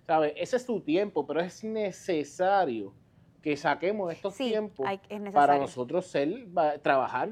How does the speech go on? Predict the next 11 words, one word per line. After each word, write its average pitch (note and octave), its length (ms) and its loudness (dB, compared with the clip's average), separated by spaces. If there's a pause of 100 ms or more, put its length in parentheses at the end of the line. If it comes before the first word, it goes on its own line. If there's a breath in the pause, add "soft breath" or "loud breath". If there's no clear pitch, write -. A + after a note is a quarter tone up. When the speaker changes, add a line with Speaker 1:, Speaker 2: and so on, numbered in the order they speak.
(120)
Speaker 1:
eh, D#3+ 420 6
efectivamente, E3 800 0
Madeline. C#3 400 -2
Speaker 2:
Sí, E4 140 -2
Pedro, F#4 260 8
porque C#4 240 2
no B3 220 0
nos D#4+ 240 2
hace D#4 320 4
mejores C4+ 500 0
empresarios C#4 960 0